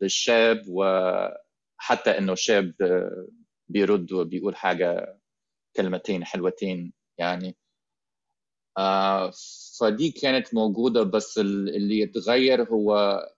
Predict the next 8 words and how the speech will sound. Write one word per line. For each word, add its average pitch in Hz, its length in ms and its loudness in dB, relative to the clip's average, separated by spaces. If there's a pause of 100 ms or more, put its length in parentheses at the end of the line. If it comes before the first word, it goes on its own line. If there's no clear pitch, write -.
(140)
الاختفاء 92 1600 -2
التدريجي 95 640 -2 (200)
لهذه 87 600 -6 (840)
الأشعار، 95 580 2
بحيث 104 340 0
يعني 98 300 4
طبعا 101 340 2
اليوم 98 520 0